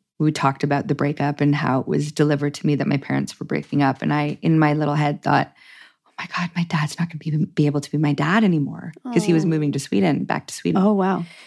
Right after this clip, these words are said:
Speaker 1: And I was so devastated. And my dad just said, "You know, it's gonna be, it's gonna be great. You're gonna come and spend the summers with me and we're gonna have so much fun," and, you know, made the best of it. And that was his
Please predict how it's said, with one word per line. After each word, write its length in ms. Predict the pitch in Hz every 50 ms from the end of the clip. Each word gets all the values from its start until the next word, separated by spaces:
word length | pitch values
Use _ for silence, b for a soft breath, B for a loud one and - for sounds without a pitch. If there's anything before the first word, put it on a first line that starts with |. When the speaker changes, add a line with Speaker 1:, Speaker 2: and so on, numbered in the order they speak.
| B B B B B B B B B B B B _ _ _ -
Speaker 1:
And 100 | 170 170
I 80 | 165
was 100 | 170 -
so 260 | - - - 180 175
devastated. 640 | 185 - 185 175 180 180 - - 175 170 165 160 156
And 100 | 160 160
my 100 | 160 160
dad 320 | 165 - 160 160 160 160 -
just 160 | 170 160 165
said, 180 | - - 170 185
"You 60 | 208
know, 120 | 220 233
it's 120 | 233 233 -
gonna 180 | - 233 226
be, 180 | 220 - 220 - -
it's 160 | 208 - -
gonna 140 | - - -
be 100 | - - _ -
great. 460 | - 269 311 285 220 - - - -
You're 60 | 180
gonna 140 | 170 165 160
come 240 | 170 - - 160 160
and 140 | 160 151 -
spend 220 | - 156 151 143
the 40 | 151
summers 400 | - - 202 240 262 269 254 247
with 180 | 254 247 -
me 180 | 254 254 254 247
and 60 | 247 233
we're 40 | 202
gonna 100 | 185 165
have 100 | 175 170
so 120 | - 165
much 160 | 165 196 - - _
fun," 360 | - 233 226 220 220 220 208
and, 180 | 175 165 151 - b b b b b b b b
you 80 | 254 247
know, 180 | 202 170 165
made 360 | 170 175 180 190 185 185 180 -
the 60 | 180
best 320 | 170 175 165 156 - -
of 100 | 147 139
it. 200 | 143 139 - - _ _ _ -
And 100 | 185 185
that 140 | 175 170 -
was 140 | 185 -
his 300 | - 190 180 170 170 -